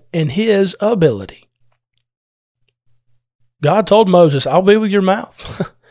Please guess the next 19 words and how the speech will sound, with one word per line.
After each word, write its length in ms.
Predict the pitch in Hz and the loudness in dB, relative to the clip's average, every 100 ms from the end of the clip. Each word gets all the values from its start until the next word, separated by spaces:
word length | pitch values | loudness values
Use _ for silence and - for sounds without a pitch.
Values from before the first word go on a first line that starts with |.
| _ | _
<laughs> 260 | _ _ - | _ _ 0
You'll 160 | 180 | 0
know 180 | 233 233 | 2 0
what 200 | 254 214 | 0 -2
to 60 | 190 | -4
say. 320 | - 240 214 | -2 -2 -2
In 180 | 190 196 | -2 -2
fact, 600 | 170 - 247 110 196 - - _ _ _ _ | -4 -6 -4 -4 -8 -14 -20 _ _ _ _
Aaron, 460 | 180 226 226 175 170 | -4 0 2 4 2
his 160 | 170 | 0
brother, 380 | 147 185 233 190 | -2 0 2 2
would 200 | 170 170 | 0 -2
be 280 | 185 208 208 - | -2 -2 -4 -8
a 60 | |
spokesman, 680 | 170 - - 302 - 139 131 | -10 -4 -4 -4 -8 -8 -4
would 140 | 170 | -4
be 140 | 196 208 | -2 -2
a 60 | |
mouthpiece. 840 | 185 220 269 - 160 85 - - | -2 -4 -6 -8 -12 -12 -16 -16